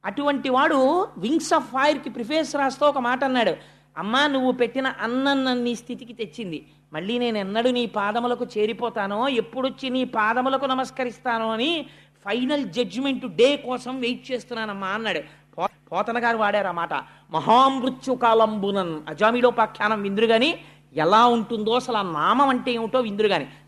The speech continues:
సరే, అది వేరు విషయం. ఎలాగో వచ్చేస్తున్నాయి కదా, పప్పు, కూర, పచ్చడి అన్నీ తలవ గరి-, గరిట్లో అన్నీ పట్టుకుని సిద్ధంగా ఉన్నారు. ఓ దాని తర్వాత ఒకటి ఎలాగో వడ్డించేస్తారు. సరే, అందుచేత ఈ మాట చెప్పింది తల్లి. ఈ మాట చెప్తే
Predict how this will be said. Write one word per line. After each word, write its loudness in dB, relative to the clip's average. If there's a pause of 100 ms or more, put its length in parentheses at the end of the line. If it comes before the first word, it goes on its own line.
సరే, 2
అది -2
వేరు 4
విషయం. -2
ఎలాగో 0
వచ్చేస్తున్నాయి -2
కదా, 6 (280)
పప్పు, 2
కూర, 2
పచ్చడి -4
అన్నీ -2
తలవ 4
గరి-, 0
గరిట్లో 2
అన్నీ 2
పట్టుకుని -2
సిద్ధంగా 0
ఉన్నారు. 0
ఓ 2
దాని 2
తర్వాత 0
ఒకటి 0
ఎలాగో 2
వడ్డించేస్తారు. -4 (560)
సరే, 0
అందుచేత -2 (340)
ఈ 4
మాట 6
చెప్పింది 0
తల్లి. 0 (540)
ఈ 2
మాట 6
చెప్తే 2